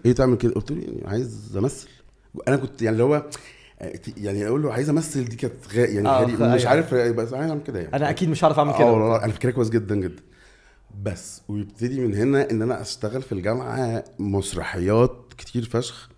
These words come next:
Speaker 1: و-، ويكون ناس كتيرة جد-، يعني، لسه أول مرة يمثلوا، وفي ناس عندهم شغف، في ناس ما عندهمش شغف. ال-، الناس اللي لسه، اللي عندهم شغف و-،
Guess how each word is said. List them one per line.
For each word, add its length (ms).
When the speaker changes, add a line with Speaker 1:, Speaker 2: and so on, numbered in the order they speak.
Speaker 1:
و-، 420
ويكون 680
ناس 160
كتيرة 460
جد-، 260
يعني، 240
لسه 260
أول 120
مرة 160
يمثلوا، 540
وفي 280
ناس 180
عندهم 320
شغف، 340
في 100
ناس 180
ما 60
عندهمش 320
شغف. 440
ال-، 120
الناس 520
اللي 180
لسه، 240
اللي 200
عندهم 220
شغف 380
و-، 160